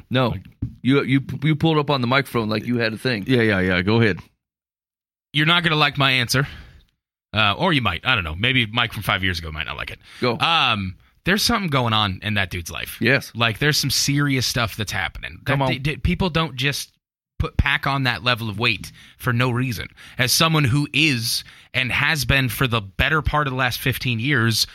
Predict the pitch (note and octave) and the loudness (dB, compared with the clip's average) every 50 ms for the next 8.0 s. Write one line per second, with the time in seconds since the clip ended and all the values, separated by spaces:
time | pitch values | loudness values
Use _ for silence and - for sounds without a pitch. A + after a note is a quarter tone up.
0 | - - - - _ _ _ _ - - - - - - E3 F3 D3+ E3+ E3 D#3+ | -12 -20 -20 -20 _ _ _ _ -2 0 2 2 4 4 4 4 4 2 2 2
1 | D3+ D3+ D3 D3 C#3+ B2+ C3+ A#2+ B2 C#3 C3+ C3 - - - C4 F#3 F3 B2+ A#2+ | 2 2 2 2 2 0 -2 0 2 2 4 4 4 2 2 2 2 2 2 2
2 | - - - C3+ - - - - - - - - - _ _ - - - - C#4+ | 2 2 2 2 2 0 -2 -2 -2 -2 -2 -6 -12 _ _ -2 -2 2 2 2
3 | C4+ C4 - A#3 A#3+ B3 - - G#3+ F3 D#3 B2 - - E3 F#3 F3 D3 A#2+ - | 4 4 6 4 4 2 2 2 2 2 2 2 2 2 4 4 4 4 4 4
4 | D3+ D3 D#3 D#3+ D#3 D3+ D#3 D3 D#3+ D#3 D#3+ E3+ D3 A2+ G#2 F#2 F2 G2 A#2 B2+ | 4 4 4 4 4 2 2 2 2 2 2 0 -2 -2 -4 -2 0 0 0 2
5 | G#2+ D#3 C#3 G#2+ - - - A#2 A#2 - - - A#2+ A#2+ A#2 G#2+ B2 A#2+ A#2 - | 2 2 2 0 -2 -2 -4 -4 -2 -2 -2 0 0 0 2 0 0 0 0 0
6 | B2+ A#2 A2+ - - - - - D3+ C#3+ - D#3+ D3+ D3 C#3+ C3+ C3 A#2+ B2+ B2+ | 0 0 0 2 2 2 4 4 2 2 2 2 2 4 2 2 2 2 0 2
7 | A#2+ B2 A#2+ B2 A#2 A2+ A2 - A#2 B2 A#2+ G#2+ A2+ A#2+ A#2 G#2 E2+ A2 G#2+ G#2 | 2 2 2 2 0 0 -2 -2 0 0 2 2 2 0 0 0 0 0 0 0